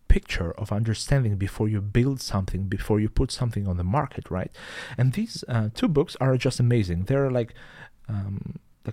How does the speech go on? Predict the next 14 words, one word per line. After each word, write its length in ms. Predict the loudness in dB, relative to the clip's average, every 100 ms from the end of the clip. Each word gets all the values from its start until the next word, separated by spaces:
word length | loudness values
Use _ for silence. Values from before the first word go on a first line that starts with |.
| -4
chapters 400 | -2 2 4 4
are 60 |
very 180 | 4 4
short, 320 | 4 4 4
like 160 | 2 2
one 180 | 2 2
page 300 | 2 2 0
chapter, 460 | -2 -2 0 -2
like, 260 | -2 -4 -6
because 240 | 0 2
it's 100 | 2
just 200 | 2 2
a 20 | 2
letter, 460 | 2 2 0 -2